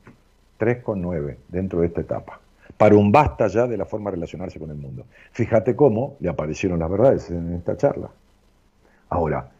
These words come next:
si no hace un basta ya, el año que viene va a ser lo mismo que estar en la cárcel de Sin Sin.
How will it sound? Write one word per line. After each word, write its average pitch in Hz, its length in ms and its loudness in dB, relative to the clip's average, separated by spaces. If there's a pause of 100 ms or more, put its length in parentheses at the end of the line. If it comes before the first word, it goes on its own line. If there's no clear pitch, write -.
(320)
si 92 220 0
no 123 200 6
hace 131 200 0
un 95 140 0
basta 113 340 2
ya, 80 320 0 (360)
el 92 120 -2
año 113 220 0
que 110 80 4
viene 80 600 0 (140)
va 95 80 4
a - 20 -2
ser 95 160 -4
lo 90 100 4
mismo 98 340 4
que 82 60 4
estar 95 400 2 (200)
en 87 100 0
la 85 120 0
cárcel 101 360 4
de 87 80 0
Sin 85 220 -4
Sin. 76 340 -4